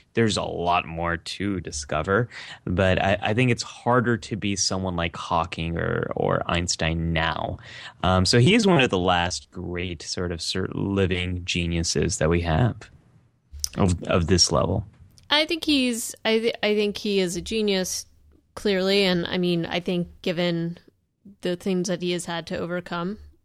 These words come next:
Speaker 2: um, that is a feat in and of itself. Um, but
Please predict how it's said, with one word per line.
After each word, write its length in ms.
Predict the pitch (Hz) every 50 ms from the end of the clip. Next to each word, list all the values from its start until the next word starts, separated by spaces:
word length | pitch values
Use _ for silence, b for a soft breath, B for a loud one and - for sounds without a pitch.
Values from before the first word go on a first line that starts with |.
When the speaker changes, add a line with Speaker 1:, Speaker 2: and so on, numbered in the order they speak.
| - -
Speaker 2:
um, 420 | 185 180 180 175 175 170 170 170 - -
that 400 | 180 180 180 170 165 170 170 -
is 260 | 190 190 180 165 -
a 120 | 175 160
feat 420 | - - 185 180 175 - - - - - - _ _ _ _ _ _ _ _ _ _
in 140 | - 190 185
and 140 | 175 175 185
of 180 | 190 190 - 175
itself. 580 | 170 - - 170 151 160 190 233 - - - B B B B B B B B _
Um, 440 | - 185 180 175 170 165 160 165 165 - - - - -
but 400 | - 208 202 190 180 180 180 -